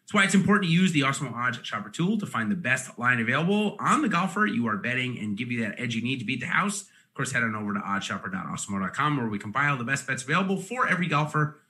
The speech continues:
updated in real time. Sign up for free today to track your bets and receive alerts when lines move.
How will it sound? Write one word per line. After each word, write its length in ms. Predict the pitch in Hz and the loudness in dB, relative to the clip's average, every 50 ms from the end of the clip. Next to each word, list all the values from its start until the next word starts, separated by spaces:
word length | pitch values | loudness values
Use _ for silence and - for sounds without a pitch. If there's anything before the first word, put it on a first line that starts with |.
| _ - | _ -6
updated 340 | 123 120 - 131 123 120 123 | -6 -2 -2 -2 -2 0 0
in 140 | 110 107 104 | 0 2 2
real 180 | 110 113 110 | 2 2 0
time. 260 | 107 - 107 107 104 | 0 -2 -2 -2 -2
Sign 180 | 101 - - 104 | -2 -4 -4 -6
up 160 | 107 104 - - _ _ | -6 -6 -8 -14 _ _
for 120 | - - | -16 -14
free 240 | 98 - 139 139 131 | -6 0 0 2 2
today 260 | 127 139 151 180 214 | 2 2 2 2 2
to 180 | 202 - - 107 | 0 0 -2 -4
track 260 | - - - - 170 | -2 -2 -2 -2 -2
your 100 | - 131 | -2 -2
bets 240 | 123 - - 160 - | 0 0 0 -2 -4
and 140 | - 117 107 | -8 -6 -6
receive 360 | 101 101 - - 143 151 147 | -6 -6 -6 -4 -4 -4 -4
alerts 360 | 92 104 107 120 127 123 - | -4 -4 -4 -4 -4 -4 -6
when 160 | - 98 95 | -6 -4 -4
lines 420 | 196 98 107 104 104 104 98 - - - - - - - - | -2 -2 -2 0 0 0 -2 -4 -6 -14 -20 -20 -16 -4 4
move. 640 | 156 196 247 247 226 220 226 240 277 240 - - | 6 6 8 8 8 8 8 6 4 4 -2 -6